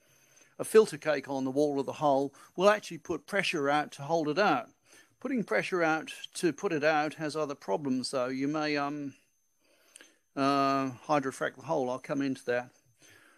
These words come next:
So drilling sensing for rock type. It's also possible to drill with a, uh, torque and thrust measurement,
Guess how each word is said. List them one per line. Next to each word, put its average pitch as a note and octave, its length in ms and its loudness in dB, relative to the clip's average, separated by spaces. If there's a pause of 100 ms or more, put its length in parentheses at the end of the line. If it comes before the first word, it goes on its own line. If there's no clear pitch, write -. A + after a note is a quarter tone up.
So D#3+ 220 6
drilling G3 340 4
sensing E3+ 420 -4
for D3 100 -12
rock D#3+ 240 -4
type. C#3 380 -2 (180)
It's - 160 -10
also G#3 340 2
possible D3 460 -8
to D3 80 -4
drill D#3 440 0
with D3 260 -2
a, C#3+ 320 2
uh, C#3 340 -4
torque - 240 -8
and D3 100 -4
thrust - 260 -2
measurement, B2 420 -8